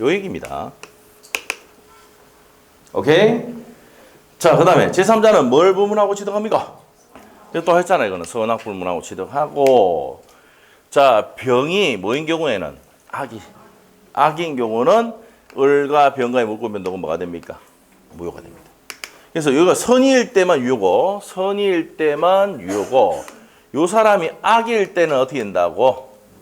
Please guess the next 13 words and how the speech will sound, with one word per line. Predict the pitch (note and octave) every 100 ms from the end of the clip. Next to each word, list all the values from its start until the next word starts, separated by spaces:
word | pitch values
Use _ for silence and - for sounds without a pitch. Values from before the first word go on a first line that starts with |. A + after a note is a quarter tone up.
| - - - - - -
무효가 | E2+ G2+ F2
된다, | D#2 D2 -
이 |
말이에요. | - -
물권 | D#2 D2
변동이. | C#2+ - - A#1+ G2 D3+ F3+ F3+ - - _ _ _ - - _ _ _ _ _ _ _ -
됐어요? | G3+ G3 A#3+ C4+ - - - - _ -
네, | F2 -
이렇게 | E2+ G2
됐다. | D2+ - - - - _ _ _ _ _ _ -
여기 | C#3 D3
계약 | G#2+ G2+
명의신탁입니다. | F2 D2 - - - - -